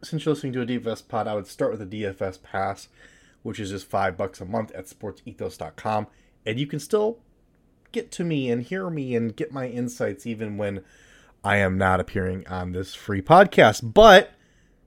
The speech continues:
today, right now, I am. I'm here. I'm here, and I am ready to take on a Saturday slate for you guys.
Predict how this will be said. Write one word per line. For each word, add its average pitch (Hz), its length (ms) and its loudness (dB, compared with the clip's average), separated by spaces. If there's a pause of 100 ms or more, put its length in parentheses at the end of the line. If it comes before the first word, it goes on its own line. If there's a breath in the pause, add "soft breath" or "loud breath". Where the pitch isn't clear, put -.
(300)
today, 143 680 2 (100)
right 107 200 -6
now, 98 460 -4 (720)
I 87 260 0
am. 90 420 2
I'm 92 140 2
here. 131 500 6 (420 soft breath)
I'm 104 240 -4
here, 147 380 -2
and 110 180 -8
I 120 200 -4
am 131 200 -2
ready 123 280 0
to - 120 -14
take 120 380 -8
on 110 420 -6
a 95 260 -8
Saturday 160 520 -2
slate - 260 -8
for 107 120 -8
you 98 100 -6
guys. 104 380 0